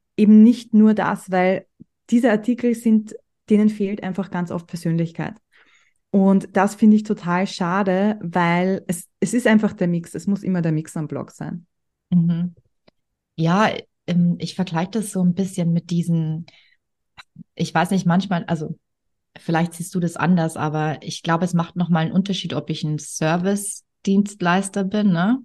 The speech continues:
Speaker 1: Mhm.
Speaker 2: Und jetzt eventuell, ähm, ein Coach oder ein Berater oder ein Trainer oder so, oder ob ich ein Produkt verkaufe. Ähm, weil, also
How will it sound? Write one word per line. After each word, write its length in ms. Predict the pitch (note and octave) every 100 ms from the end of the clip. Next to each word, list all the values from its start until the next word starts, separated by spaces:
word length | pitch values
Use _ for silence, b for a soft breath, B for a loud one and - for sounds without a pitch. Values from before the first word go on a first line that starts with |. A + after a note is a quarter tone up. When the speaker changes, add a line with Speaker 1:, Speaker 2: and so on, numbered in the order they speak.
| _ _ -
Speaker 1:
Mhm. 60 |
Speaker 2:
Und 280 | F3 E3 D#3+
jetzt 200 | D#3 -
eventuell, 680 | D3+ D#3+ D#3+ - D3+ D3 C#3+
ähm, 320 | D#3+ D3+ D3 -
ein 120 | C#3+
Coach 640 | - F3+ F#3 G#3+ A#3 - -
oder 300 | D#3+ D#3 D3+
ein 160 | D3+
Berater 600 | D3+ D3+ D#3 F#3 F#3+ F#3
oder 180 | D#3+ D#3
ein 100 | D3
Trainer 440 | D3+ - F3+ G#3+ F#3+
oder 180 | G3 F#3+
so, 320 | G3 G3 G3 B B B B _
oder 220 | E3+ -
ob 120 | E3
ich 140 | F3 F3
ein 120 | F3
Produkt 440 | - D3+ F#3 F#3+
verkaufe. 840 | - E3 - C#3 C#3 - C#3 D3 F3+ b b b b -
Ähm, 500 | E3 E3+ E3+ E3 D3+
weil, 360 | E3 E3+ - - _ _ _ _ _ D#3 -
also 320 | F3+ E3+ E3